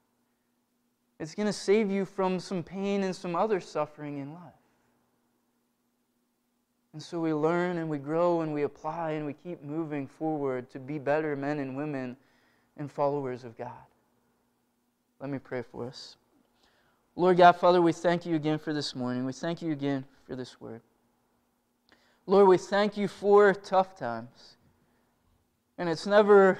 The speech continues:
uh, <laughs> joyful to go through suffering and trial, Lord God, but we know you're in control.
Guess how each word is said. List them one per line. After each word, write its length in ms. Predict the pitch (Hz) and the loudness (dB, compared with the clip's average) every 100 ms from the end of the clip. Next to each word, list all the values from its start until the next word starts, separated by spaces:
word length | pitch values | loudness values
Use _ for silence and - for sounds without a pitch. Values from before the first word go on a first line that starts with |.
| - | -4
uh, 180 | - 170 | 0 2
<laughs> 20 | |
joyful 800 | 147 - 208 233 202 202 202 196 - - - | 2 0 8 8 8 6 8 6 0 -18 -18
to 100 | - | -2
go 240 | 185 185 202 | 6 10 10
through 220 | 202 196 | 8 2
suffering 560 | 175 208 196 196 190 180 | 4 6 6 6 2 2
and 120 | 156 | -2
trial, 480 | - 175 185 185 180 | 2 8 10 10 8
Lord 260 | 175 170 | 4 2
God, 460 | 151 151 160 160 143 | 2 8 10 8 4
but 340 | 147 147 - - _ _ - _ _ | 2 2 0 -20 _ _ -20 _ _
we 140 | 190 | 2
know 160 | 196 202 | 8 8
you're 220 | 185 202 | 8 6
in 80 | 208 | 6
control. 500 | 208 165 - 175 | -4 -8 -4 -4